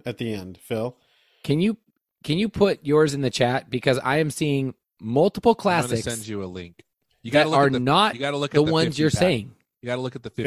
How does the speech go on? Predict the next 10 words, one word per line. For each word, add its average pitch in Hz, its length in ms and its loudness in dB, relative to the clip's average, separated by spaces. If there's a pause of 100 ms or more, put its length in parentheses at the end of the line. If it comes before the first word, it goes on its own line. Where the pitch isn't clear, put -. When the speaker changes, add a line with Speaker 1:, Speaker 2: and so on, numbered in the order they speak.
(140)
Speaker 1:
Fifty 104 60 -6
Speaker 3:
pack. - 100 -10
Speaker 1:
pack. 87 320 -10 (880)
Speaker 2:
Okay. 110 320 -10 (880)
Speaker 3:
Don't 123 200 -6
look 131 100 -8
at 139 80 -6
the 123 100 -8
eighteen 123 340 -8
packs. 90 520 -12